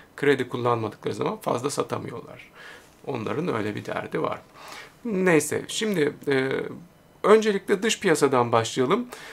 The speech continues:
Amerikan on yıllıklarıyla başlayalım. Amerikan on yıllıklarının bu, buralardan ya da bir doksan yediden falan bir yerlerden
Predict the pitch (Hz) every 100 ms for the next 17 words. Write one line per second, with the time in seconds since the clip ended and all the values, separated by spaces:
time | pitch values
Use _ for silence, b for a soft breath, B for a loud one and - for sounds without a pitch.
0 | B B - 156 208 208 208 220 233 196
1 | 214 214 160 135 135 131 123 117 139 233
2 | 185 165 147 160 131 160 202 240 233 180
3 | 233 220 120 120 107 98 120 - B B
4 | B B _ 175 - - - 170 185 180
5 | - 220 175 123 113 113 117 139 135 131
6 | 131 202 175 143 123 135 120 113 120 117
7 | 127 123 139 185 135 107 104 104 143